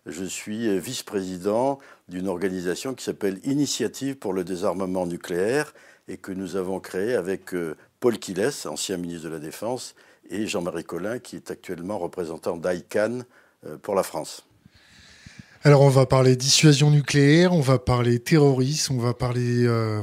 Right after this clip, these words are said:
Speaker 2: pensée stratégique, on va parler tout un tas de choses autour de, de tout ça. Euh, euh, merci d'être là ce soir, on est très content d'avoir un pilote.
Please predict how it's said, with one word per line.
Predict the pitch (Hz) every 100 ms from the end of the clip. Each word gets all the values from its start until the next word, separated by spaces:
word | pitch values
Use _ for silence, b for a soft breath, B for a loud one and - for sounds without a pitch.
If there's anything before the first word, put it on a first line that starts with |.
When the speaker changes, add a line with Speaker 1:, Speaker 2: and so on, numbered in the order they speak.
| 101
Speaker 2:
pensée | 190 180 185
stratégique, | - 156 147 139 107 117 151 -
on | 123
va | 110 117
parler | - 117 113
tout | - -
un | 135
tas | 135
de | 117
choses | - 131 131
autour | 113 - 113
de, | 98 98
de | 101
tout | 107 -
ça. | - 110 139 170 B B B B B B -
Euh, |
euh, | 120 107 113 104 98 95 98
merci | 139 - - 165
d'être | 131 -
là | 151
ce | -
soir, | 123 120 143
on | 123
est | 98
très | - 139
content | 135 143
d'avoir | 135 120 120
un |
pilote. | 117 117 135 -